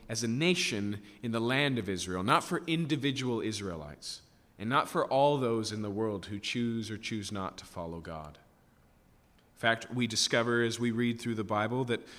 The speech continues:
Jesus warns us that the life of following him of-, often includes tribulation and difficulty. But the idea here is of the broad blessing of what God will do in the land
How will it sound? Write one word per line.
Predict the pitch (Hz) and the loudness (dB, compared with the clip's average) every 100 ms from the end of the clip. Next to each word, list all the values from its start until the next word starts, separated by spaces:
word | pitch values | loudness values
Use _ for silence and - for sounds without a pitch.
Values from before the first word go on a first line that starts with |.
| - - | -6 2
Jesus | 123 135 143 131 | 4 4 2 0
warns | 131 139 170 175 123 | 2 2 4 2 0
us | 110 - | -2 -2
that | 127 117 - - - | -4 -6 -8 -20 -6
the | 117 | -2
life | 120 120 160 - | 2 4 4 2
of | 135 | -8
following | - 143 147 143 135 | -2 0 0 -2 -2
him | 156 151 | -4 0
of-, | - 151 - - - | 2 2 -2 -4 4
often | 143 156 - 156 | 6 6 0 0
includes | 151 - 151 170 120 - - - - - - | 0 2 2 2 0 -4 -8 -10 -20 -20 -6
tribulation | - 131 135 135 165 - 87 80 - - _ _ - | -2 0 4 4 2 -2 -6 -10 -16 -20 _ _ -10
and | 101 104 | -4 -2
difficulty. | 170 - - 71 - 67 - - - - _ _ _ _ _ _ _ _ _ _ _ _ _ _ - - - | -2 -4 -14 -14 -16 -20 -20 -20 -20 -20 _ _ _ _ _ _ _ _ _ _ _ _ _ _ -20 -14 -4
But | 151 | 4
the | 156 | 6
idea | 151 151 214 | 6 8 6
here | 202 180 160 143 | 6 8 8 8
is | 143 135 | 6 4
of | 139 | 2
the | 123 | 0
broad | 110 123 135 151 156 160 131 | 0 2 6 8 6 4 2
blessing | 139 135 - 113 | 2 2 -2 -4
of | 104 | -2
what | 117 - | -2 -2
God | - 120 113 | 2 2 2
will | 110 | -2
do | 110 104 131 160 170 | -4 0 2 4 4
in | - 151 | 2 0
the | 147 | 0
land | 123 104 98 98 101 | 0 0 -2 -4 -6